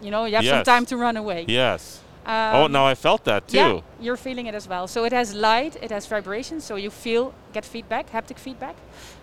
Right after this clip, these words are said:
Speaker 1: Uh, and there's also sound, but you probably can't hear that right now.
Speaker 2: So how close, like, so we're playing zombie, for
Speaker 1: Yeah.
Speaker 2: example. How close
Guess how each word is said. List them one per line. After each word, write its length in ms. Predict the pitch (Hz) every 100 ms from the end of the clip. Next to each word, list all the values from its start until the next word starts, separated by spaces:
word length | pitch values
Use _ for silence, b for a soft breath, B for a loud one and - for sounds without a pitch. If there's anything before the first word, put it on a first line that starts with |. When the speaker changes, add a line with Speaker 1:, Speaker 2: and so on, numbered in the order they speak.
| -
Speaker 1:
Uh, 240 | 233 233 247
and 80 | 247
there's 160 | 254
also 220 | 269 269 233
sound, 340 | - 190 180
but 140 | 190 -
you 60 |
probably 240 | 202 185 190
can't 260 | 196 180
hear 160 | 185 185
that 140 | 165 -
right 200 | 165 -
now. 100 | 165 - -
Speaker 2:
So 200 | - 160
how 140 | 156 175
close, 680 | - 180 160 - - - - 110
like, 180 | 123 - 98 110
so 200 | 131 123
we're 160 | 123
playing 320 | 120 143 131 110
zombie, 460 | 117 135 127 98
for 140 | 92 95
Speaker 1:
Yeah. 60 |
Speaker 2:
example. 400 | 92 98 92 98
How 180 | 95 120
close 600 | - 123 117 113 - -